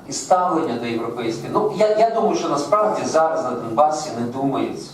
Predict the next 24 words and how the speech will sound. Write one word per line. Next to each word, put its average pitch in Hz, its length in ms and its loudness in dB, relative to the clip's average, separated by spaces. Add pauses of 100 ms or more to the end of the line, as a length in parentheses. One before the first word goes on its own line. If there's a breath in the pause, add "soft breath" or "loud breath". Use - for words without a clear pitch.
(240)
е, - 100 -8 (1400)
про 131 160 0
європейську 120 640 -4
інтеграцію 117 600 0
особливо, - 440 -8
і - 80 -10
не - 200 -6
думають 135 280 -6
про 113 100 -10
Європе-, 110 500 -6
про 120 160 0
митний 120 340 -4
союз. - 480 -10
Тобто - 260 -14
ці - 140 -8
проблеми, 135 800 0 (540 loud breath)
очевидно, 151 480 -2
що 123 140 -4
вони 127 200 -4
відійшли 123 480 -4
зараз 120 380 0
на 123 60 -4
другий 117 360 -6
план. - 240 -8